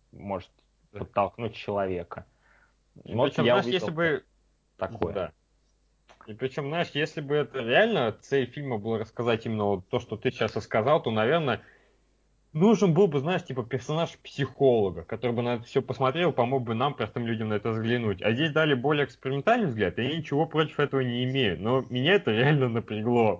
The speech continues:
Speaker 2: потому что я просто смотрю на это, и что это? Почему это? То есть там в один момент появляется персонаж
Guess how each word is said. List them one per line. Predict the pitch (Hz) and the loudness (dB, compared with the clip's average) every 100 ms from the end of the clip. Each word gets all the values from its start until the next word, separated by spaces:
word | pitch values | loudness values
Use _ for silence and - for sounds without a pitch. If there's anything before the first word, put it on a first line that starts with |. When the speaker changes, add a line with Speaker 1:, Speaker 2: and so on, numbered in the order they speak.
| - | -4
Speaker 2:
потому | 107 107 110 120 | -4 -2 -2 -4
что | 113 113 101 - - - - - - - | -4 -2 -2 -4 -14 -16 -18 -18 -14 -2
я | 147 165 | 2 2
просто | 160 175 156 147 | 4 0 0 0
смотрю | 151 151 185 | 0 0 0
на | 165 | 0
это, | 156 135 | 0 -2
и | 135 156 160 | -6 -8 -10
что | - _ _ - 214 247 | -14 _ _ 2 6 6
это? | 214 170 123 - - | 6 2 -6 -8 -6
Почему | 302 - 220 208 214 214 | -4 0 0 0 2 2
это? | 185 127 | 0 -4
То | 117 160 | -4 -4
есть | 156 | -2
там | 180 | 2
в | 170 | 4
один | 170 175 | 4 2
момент | 165 156 | 0 0
появляется | 147 143 190 247 - 147 123 113 98 - | 0 2 2 0 0 2 4 2 -2 -6
персонаж | 127 - 127 127 117 104 - | -6 -2 -2 0 0 -2 -6